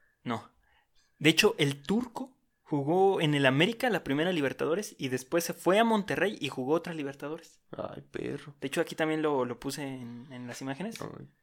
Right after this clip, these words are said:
Speaker 1: El Turco dos veces en la Libertadores <laughs> con diferentes equipos. Casi como una calca, en el dos mil seis Guadalajara entró en repechaje y el Tigres junto a Pumas entraron de forma directa. Tanto Tigres como Chivas pasaron en segundo lugar de su grupo,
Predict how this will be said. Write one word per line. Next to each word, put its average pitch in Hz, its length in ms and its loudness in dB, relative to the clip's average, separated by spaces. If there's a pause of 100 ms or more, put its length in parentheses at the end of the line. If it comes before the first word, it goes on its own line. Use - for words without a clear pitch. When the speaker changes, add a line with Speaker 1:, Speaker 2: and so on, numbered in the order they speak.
(520)
Speaker 1:
El 117 140 -6
Turco 151 320 0
dos 156 300 6
veces 170 280 0
en 139 80 -4
la 123 60 -2
Libertadores 123 540 0
<laughs> - 20 -6
con 143 200 2
diferentes 123 420 -4
equipos. 110 480 -12 (1400)
Casi 208 260 2
como 175 220 4
una 196 240 2
calca, 202 280 4
en 135 80 4
el 131 100 2
dos 123 160 4
mil 160 180 2
seis 170 280 0
Guadalajara 139 560 6
entró 143 280 0
en 139 100 0
repechaje 143 680 -2 (420)
y 127 80 2
el 123 160 0
Tigres 160 400 2
junto 131 260 0
a 160 100 2
Pumas 139 440 2
entraron 135 460 2
de 131 60 -2
forma 113 340 -4
directa. 139 500 -2 (580)
Tanto 139 380 2
Tigres 180 340 4
como 185 280 2
Chivas 175 440 2
pasaron 143 400 2
en 135 80 0
segundo 135 320 -2
lugar 120 240 2
de 110 80 -2
su 120 140 -4
grupo, 135 340 -2